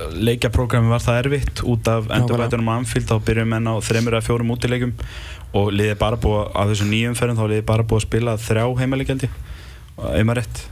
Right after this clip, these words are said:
Speaker 1: Þannig að, og,
Speaker 2: Fjóra í Lundunum, ekki?
Speaker 1: Já, og búin að, við erum að vera búin með Lundunum, það er bara West Ham eftir í Lund-, London, sko. Við erum búin með Arsenal, Chelsea og Tottenham úti, hérna.
Speaker 2: Í sjö stig?
Speaker 1: Sjö stig þar af, af níu mögulegum og þ-, þú veist, ég hélt einhvern veginn, sko,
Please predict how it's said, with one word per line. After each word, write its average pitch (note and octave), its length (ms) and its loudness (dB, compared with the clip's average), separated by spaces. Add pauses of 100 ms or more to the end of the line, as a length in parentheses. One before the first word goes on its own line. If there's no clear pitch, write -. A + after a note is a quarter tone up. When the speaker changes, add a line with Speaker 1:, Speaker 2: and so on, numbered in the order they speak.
Speaker 1:
Þannig G2 340 2
að, - 160 0
og, F#2+ 100 2
Speaker 2:
Fjóra D#3 320 2
í D3 60 0
Lundunum, G3 320 0
ekki? D3+ 240 0
Speaker 1:
Já, A2 180 4
og B2+ 220 2
búin A2+ 160 4
að, G2 240 2
við G#2+ 160 4
erum G#2 100 4
að G#2 60 4
vera G2 120 0
búin B2 280 4
með B2 160 4
Lundunum, B2+ 320 4
það A2 80 6
er A2+ 40 0
bara A2 200 4
West - 260 0
Ham B2+ 140 2
eftir A#2+ 260 -2
í A#2+ 60 4
Lund-, C3 240 -2
London, B2+ 320 0
sko. - 180 0 (420)
Við - 120 -6
erum F#2 120 -2
búin A2+ 160 4
með A2+ 120 2
Arsenal, A#2 400 0
Chelsea A#2 320 0
og A2+ 80 2
Tottenham B2 420 0
úti, B2 220 0 (280)
hérna. G2+ 320 0 (280)
Speaker 2:
Í B2+ 80 4
sjö D3 160 2
stig? G#3+ 220 0 (840)
Speaker 1:
Sjö - 200 2
stig A#2 280 4
þar B2 240 4
af, A2+ 160 2
af A2+ 160 2
níu B2+ 200 2
mögulegum B2 540 2
og G#2 140 -2
þ-, G2+ 240 0
þú A2 160 0
veist, - 160 -2
ég G#2 240 2
hélt B2+ 240 0
einhvern C3 240 2
veginn, A#2+ 160 0
sko, A#2 160 2